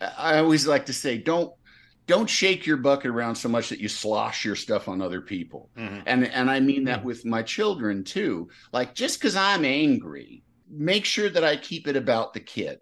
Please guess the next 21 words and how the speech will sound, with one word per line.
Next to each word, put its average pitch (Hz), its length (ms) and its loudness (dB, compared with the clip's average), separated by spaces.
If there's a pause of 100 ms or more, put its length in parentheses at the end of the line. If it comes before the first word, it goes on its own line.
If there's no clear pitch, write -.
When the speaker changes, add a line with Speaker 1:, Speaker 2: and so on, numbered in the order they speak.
Speaker 1:
'cause 135 200 -2
the - 80 -2
Speaker 2:
Mm-hmm. 104 120 -8
Speaker 1:
primary 170 520 2
directive 123 560 0
is 107 180 -6
to 113 120 -4
raise 95 360 -4
the 92 80 -14
child 67 520 -12
Speaker 2:
Mm-hmm. 107 300 -10 (140)
Speaker 1:
and 113 120 2
is 110 160 -4
to 123 80 -2
make 123 280 4
a 117 80 2
healthy, 127 580 -2
happy 107 460 -4
human 90 340 -4
being. 73 420 -12
Speaker 2:
Mm-hmm. 87 220 -12